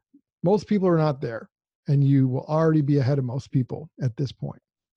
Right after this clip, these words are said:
So remember, talent is more important than info. Let's talk about some other strategies I recommend and things that help us make a lot of money.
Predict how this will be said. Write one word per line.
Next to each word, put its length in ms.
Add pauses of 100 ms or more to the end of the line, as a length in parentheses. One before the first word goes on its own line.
(520)
So 100
remember, 420
talent 460
is 180
more 420 (420)
important 640
than 160
info. 380 (840)
Let's 120
talk 200
about 240
some 140
other 380 (520)
strategies 880 (140)
I 140
recommend 540
and 120
things 240
that 120
help 420
us 580 (280)
make 340 (160)
a 60
lot 200
of 60
money. 320